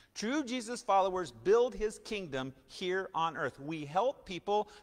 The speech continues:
discover, trust, and follow Jesus. And you can call it a hobby, you can call it a part-time job, you can call it a lifestyle,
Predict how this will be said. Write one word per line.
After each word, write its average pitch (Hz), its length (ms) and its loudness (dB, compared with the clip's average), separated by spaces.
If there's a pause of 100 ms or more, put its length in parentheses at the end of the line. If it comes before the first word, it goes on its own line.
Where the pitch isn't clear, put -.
discover, 190 760 0 (400)
trust, - 520 0 (320)
and 135 140 -12
follow 147 540 2 (300)
Jesus. 139 520 -12 (200)
And 147 160 -6
you 170 80 -6
can 143 160 -6
call 165 320 6
it 254 60 6
a 294 80 6
hobby, 240 400 4 (100)
you 131 100 -6
can 127 140 -4
call 143 320 4
it 262 80 4
a 277 60 0
part-time 269 560 2
job, 190 320 6 (160)
you 151 100 -4
can 143 160 -4
call 226 380 6
it 285 40 8
a 269 40 10
lifestyle, 220 640 6